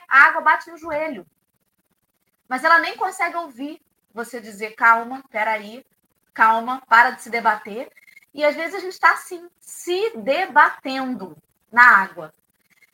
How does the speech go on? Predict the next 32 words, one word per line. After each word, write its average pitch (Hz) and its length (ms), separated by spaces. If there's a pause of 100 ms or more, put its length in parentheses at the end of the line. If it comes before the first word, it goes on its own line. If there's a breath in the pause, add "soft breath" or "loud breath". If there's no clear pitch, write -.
(320)
E 254 680 (520)
eles 262 600
nos 233 300
contam, 262 480
né, 247 200
nas, 202 340
nas, 190 360
até - 240
nas 587 180
experiências 427 520
das 349 140
reuniões 294 340
mediúnicas 240 640
mesmo, 202 320
que 226 100
depois 311 440
que 330 400
o 269 100
companheiro 240 560
é 226 40
atendido 214 760
ali, 247 420 (880)
e 220 240
você 226 320
consegue 254 680
mudar 247 680
a 226 120
vibração 226 640
através 208 460
do 208 100
diálogo 202 580
fraterno, 220 840